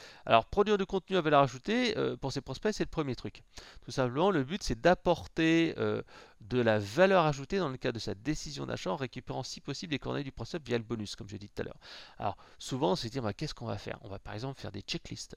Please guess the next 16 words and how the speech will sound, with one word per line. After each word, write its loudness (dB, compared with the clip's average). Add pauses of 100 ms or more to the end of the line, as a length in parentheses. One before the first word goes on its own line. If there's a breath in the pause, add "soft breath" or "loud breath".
comme -14
je -14
le -18
disais, -14
des -12
guides -16
d'achat, -2 (380 loud breath)
euh, -2
des -2
cas 2
clients. 0
Ça, 0
ça -2
marche -2
vraiment 0
bien. 0